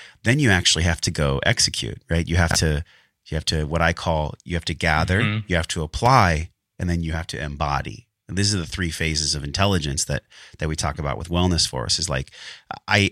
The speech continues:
Speaker 1: I need to gather, 'cause as a man, I have to gather, I have to hunt, I have to apply, I have to do the breath work, I have to
Speaker 2: Mm-hmm.
Speaker 1: have the hard conversations, I have to practice my breath work. And then as a man in that final phase, I have to embody, because a man that embodies virtues and a man that,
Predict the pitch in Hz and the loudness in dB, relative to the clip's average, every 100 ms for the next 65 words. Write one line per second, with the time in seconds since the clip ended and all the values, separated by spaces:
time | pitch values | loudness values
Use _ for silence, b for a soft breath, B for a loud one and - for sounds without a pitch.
0 | - 95 113 120 131 127 110 85 101 - | 2 2 2 2 2 4 4 4 0 -2
1 | 90 92 90 98 107 95 101 95 101 92 | -2 0 2 4 4 2 0 0 0 0
2 | 71 95 _ - 71 - 101 123 87 - | -2 -8 _ -8 -6 -2 2 4 2 -2
3 | _ B B B B B 82 85 - 127 | _ B B B B B -4 -2 0 0
4 | - 143 113 92 101 98 101 156 113 73 | 2 4 6 4 2 -2 -2 -2 0 -2
5 | - 69 67 - - - 90 107 95 120 | -2 -6 -8 -8 -14 -2 0 0 2 2
6 | 139 92 85 80 78 73 76 69 71 85 | 2 -2 -2 -4 -6 -6 -6 -6 -6 -8
7 | 82 98 - 80 - 127 - 92 - - | -6 -4 -6 -6 -2 -2 -2 -6 -8 -12
8 | 65 90 - - B B B B B - | -12 -12 -14 -18 B B B B B -2
9 | 98 95 92 90 87 98 92 - _ - | 2 4 4 4 4 4 4 0 _ -4
10 | 92 85 - 113 139 104 85 78 73 - | 0 0 2 4 4 2 0 -2 -2 -4
11 | b b b 90 80 - 87 80 78 73 | b b b -2 -2 -2 -4 -4 -4 -4
12 | 71 57 57 - _ _ _ - 101 92 | -4 -6 -12 -16 _ _ _ -4 0 0
13 | 85 92 104 107 95 85 87 78 90 110 | 2 2 2 2 0 0 -4 0 2 4
14 | 120 104 78 - - 67 - 65 60 60 | 4 2 0 -2 -2 -2 0 0 -2 -6
15 | - 82 80 82 90 90 78 | -4 -4 -2 0 0 0 -2